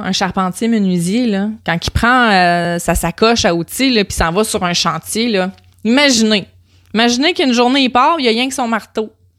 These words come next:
Puis là, son ami demande de mesurer, euh, une planche.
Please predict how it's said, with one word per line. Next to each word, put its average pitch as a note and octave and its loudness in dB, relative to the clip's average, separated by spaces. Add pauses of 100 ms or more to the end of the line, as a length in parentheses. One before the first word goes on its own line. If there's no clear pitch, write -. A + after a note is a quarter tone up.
(880)
Puis G#3 0
là, A#3 4
son G#3+ 0
ami G3+ 2
demande A#3 2
de G#3+ 2
mesurer, G3 2
euh, F3 4 (380)
une F#3 -4
planche. G#3 -4